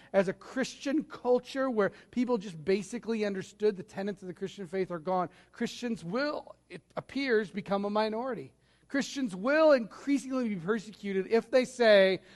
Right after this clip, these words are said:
there's only one way to the Father, and that's Jesus. Christians will increasingly find it difficult.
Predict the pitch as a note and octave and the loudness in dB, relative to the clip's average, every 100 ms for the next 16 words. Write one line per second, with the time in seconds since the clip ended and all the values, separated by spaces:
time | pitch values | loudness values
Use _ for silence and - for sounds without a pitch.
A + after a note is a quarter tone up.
0 | - - G3 G#3+ A#3+ C4 G3 G#3+ G#3+ G#3 | -8 2 2 4 0 2 2 2 2 2
1 | F#3+ F3 F3+ F3 F3 D#3 D3 E3+ - - | 0 0 2 4 4 0 -4 -6 -8 -14
2 | E3+ D3+ - A#2 - - _ _ _ _ | -14 -14 -16 -20 -20 -20 _ _ _ _
3 | - C#4 - C4 G3+ A3+ G#3 F3+ - - | -4 -4 -2 -6 0 0 0 -4 -12 -6
4 | C#4+ - C4+ A#3+ A3 - G3+ F#3+ F3 E3+ | -6 -4 -4 -2 -2 -2 0 0 -2 -6
5 | D3+ F3+ - D3 - - | -6 -8 -8 -20 -20 -20